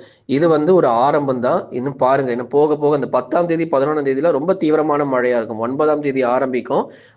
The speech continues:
ஆரம்பத்துல ஒரு சாதாரண மிதமான மழை, கனமழையா தெரியும். அப்புறம் நாட்கள் போக போக அந்த பத்து, பதினொன்றுலாம் வரும்போது தீவிர மழையாக மாறி கொட்டி தீர்க்கும். ஆஹ், சென்னையிலும் நமக்கு அதிக மழை இருக்கு. வட சென்னை மற்றும் தென் சென்னை பகுதிகள், காஞ்சிபுரம், திருவள்ளூர் மற்றும்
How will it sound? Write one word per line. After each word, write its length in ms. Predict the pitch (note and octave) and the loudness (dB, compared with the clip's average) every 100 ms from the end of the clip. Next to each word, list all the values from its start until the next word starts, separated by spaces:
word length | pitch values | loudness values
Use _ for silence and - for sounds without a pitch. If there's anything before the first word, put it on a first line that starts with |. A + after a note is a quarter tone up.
| - | -2
ஆரம்பத்துல 480 | B2 D#3+ E3+ E3 F#3 | 0 2 0 2 2
ஒரு 200 | E3+ B2 | 2 2
சாதாரண 460 | C3+ C3+ D3 D#3 | 0 0 0 0
மிதமான 420 | D3 C3+ C#3+ D3 D3 | -2 -2 0 0 0
மழை, 220 | C3+ C3+ | 0 0
கனமழையா 500 | B2+ B2+ C3 C3 C3 C3 | 0 0 0 0 0 -2
தெரியும். 360 | A#2+ A#2 F#3 | -4 -4 -4
அப்புறம் 320 | A2+ C3 D3+ | -4 -2 -2
நாட்கள் 420 | A#2 B2+ C#3+ C3 A#2+ | 0 -2 -2 -4 -2
போக 240 | B2+ B2+ | -2 -2
போக 240 | B2+ C#3 | -2 -2
அந்த 140 | D3 A#2 | -2 -4
பத்து, 380 | A#2 A2+ - C#3 | -4 -4 -8 -4
பதினொன்றுலாம் 440 | D3+ C3+ B2+ C3+ | -2 -2 -2 -2
வரும்போது 400 | B2 A#2 A#2 A2+ - - - _ _ | -2 -2 -4 -4 -6 -8 -20 _ _
தீவிர 300 | F3 E3+ E3 | 2 4 2
மழையாக 480 | D3 C3+ C3+ C3+ C3+ | 2 2 2 2 0
மாறி 360 | A#2+ A#2 - | 0 0 -2
கொட்டி 340 | - A#2+ C3+ B2 | -2 -4 -4 -2
தீர்க்கும். 380 | A#2+ G#2+ A2 - | -4 -4 -8 -6
ஆஹ், 220 | A#2 A#2 | -6 -4
சென்னையிலும் 520 | - C3 F#3 F#3 G3+ | -2 0 2 2 2
நமக்கு 260 | F#3 C#3 B2 | 2 0 -2
அதிக 260 | C3 C#3 | -2 -2
மழை 260 | C3 A#2 A#2 | -2 -2 -2
இருக்கு. 200 | A2+ A2+ | -4 -4
வட 200 | A2+ B2 | -2 -2
சென்னை 280 | B2+ B2+ B2+ | -4 -4 -4
மற்றும் 280 | B2 A#2+ A2+ | -4 -6 -6
தென் 220 | A#2 A#2+ | -6 -4
சென்னை 260 | C3 A#2+ A#2+ | -6 -6 -6
பகுதிகள், 380 | A2+ A2 B2 | -6 -4 -6
காஞ்சிபுரம், 720 | - A2+ A#2+ A#2+ A#2 A#2+ C3 | -2 -2 -2 -4 -4 -4 -4
திருவள்ளூர் 400 | B2 B2 B2 B2+ | -4 -2 -2 -2
மற்றும் 360 | A#2+ A2 B2+ | -4 -6 -8